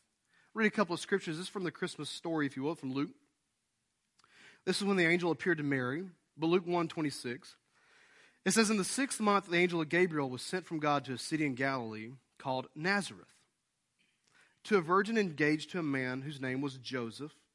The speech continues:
of the descendants of David. And the virgin's name was Mary.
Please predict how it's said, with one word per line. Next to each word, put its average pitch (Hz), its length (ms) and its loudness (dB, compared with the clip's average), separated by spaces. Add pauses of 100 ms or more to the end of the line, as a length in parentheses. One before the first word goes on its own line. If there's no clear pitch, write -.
of 139 80 -10
the 151 80 -4
descendants 143 420 -4
of 147 120 -10
David. 120 420 -4 (640)
And 170 100 0
the 165 60 4
virgin's 202 420 4
name 175 300 2
was 175 120 -4
Mary. 135 520 -6